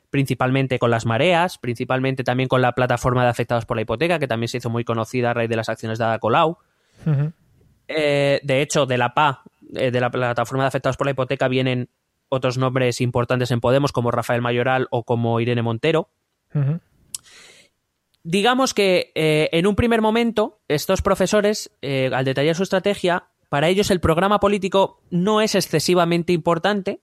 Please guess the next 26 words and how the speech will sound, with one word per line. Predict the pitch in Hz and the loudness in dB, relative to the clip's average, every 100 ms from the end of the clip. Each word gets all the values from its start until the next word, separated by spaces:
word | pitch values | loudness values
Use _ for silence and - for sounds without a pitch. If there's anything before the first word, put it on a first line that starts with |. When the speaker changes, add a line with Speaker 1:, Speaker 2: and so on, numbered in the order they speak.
| _ | _
Speaker 1:
sino | - - 220 196 | -4 0 2 0
convertirse | 202 156 151 143 180 190 | 2 2 2 2 0 2
en | 170 | 0
ese | 170 190 | 2 2
movimiento | 185 170 170 180 214 202 220 - | 2 2 0 2 0 0 -4 -2
que | 156 | -2
canalice | - 147 139 151 180 190 | 0 0 0 0 2 2
la | 180 | 2
indignación | 180 175 180 175 - 185 180 - _ _ _ _ _ _ _ _ | 2 0 0 -2 0 0 -2 -8 _ _ _ _ _ _ _ _
y | 147 | 0
que | 156 | 2
la | 147 | 2
canaliza | 147 143 165 185 | 2 2 2 2
hacia | 165 | 4
un | 151 165 170 _ _ _ _ | 2 2 -2 _ _ _ _
momento | 147 143 151 151 151 | 0 2 2 2 2
electoral. | 135 - 120 113 92 _ _ _ _ _ - | 2 0 0 0 -4 _ _ _ _ _ -2
Es | 147 | 0
decir, | 143 127 101 _ _ _ _ _ | 0 -4 -6 _ _ _ _ _
convertir | 147 143 147 147 190 175 | 0 0 0 0 0 0
esa | 156 | 2
indignación | 185 180 185 180 175 175 | 0 0 -2 -2 0 0
en | 165 127 | 0 0
votos. | 120 - - - _ _ _ _ _ _ - _ | -2 -2 -12 -14 _ _ _ _ _ _ -20 _
Speaker 2:
Claro. | - 120 107 - - _ _ _ _ _ _ _ _ _ _ | 2 2 2 -6 -20 _ _ _ _ _ _ _ _ _ _
Speaker 1:
Eh, | 160 143 139 139 135 131 - | 0 2 2 2 2 0 -6